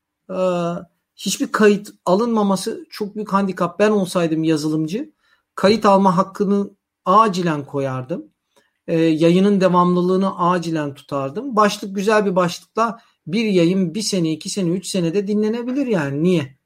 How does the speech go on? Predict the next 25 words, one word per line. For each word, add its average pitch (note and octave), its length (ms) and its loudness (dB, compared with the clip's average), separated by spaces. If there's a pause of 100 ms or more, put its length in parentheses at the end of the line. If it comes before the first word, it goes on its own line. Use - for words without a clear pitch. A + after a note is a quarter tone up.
(220)
Ve G3+ 280 4
şarkı, F#3+ 800 4 (120)
e, F3+ 40 -12
söylüyorlar. D3 800 2 (340)
Bazı E3 420 2
Clubhouse'da E3+ 540 0
gördüm. D3 480 -2 (300)
Bazı, E3 340 2 (240)
e, F3 40 -4 (360)
özellikle F3 440 0
Çin, F3 320 -6
Japonlar E3+ 720 0
çok - 200 -10
yapıyor. C#3 260 -8
Müzik, D3 460 -6 (140)
müzik F3+ 320 -6
dinliyorlar, C3 540 0
canlı D#3 280 2
müzik. E3+ 380 -2 (340)
E, E3 60 -8
onlar F#3 340 2
mesela G3+ 320 2
yayın G3 320 2
olarak F#3 440 2
dursa, C#3+ 500 -4